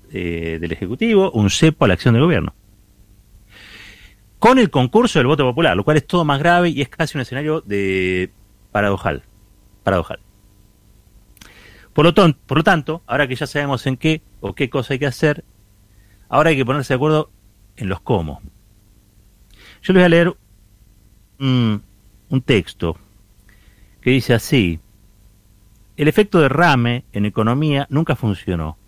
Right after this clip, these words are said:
Es tiempo de hacer crecer la economía desde abajo y al medio.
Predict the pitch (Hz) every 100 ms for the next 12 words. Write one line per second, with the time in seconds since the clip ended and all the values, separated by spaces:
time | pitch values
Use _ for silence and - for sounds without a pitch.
0 | _ _ _ _ _ _ _ _ _ _
1 | - _ _ _ - 151 185 180 160 127
2 | - 147 - 120 143 131 110 101 110 131
3 | 143 143 - - 98 98 85 92 98 160
4 | 170 - 190 - _ _ _ _ _ _
5 | _ _ _ _ _ - 104 104 98 78
6 | 73 76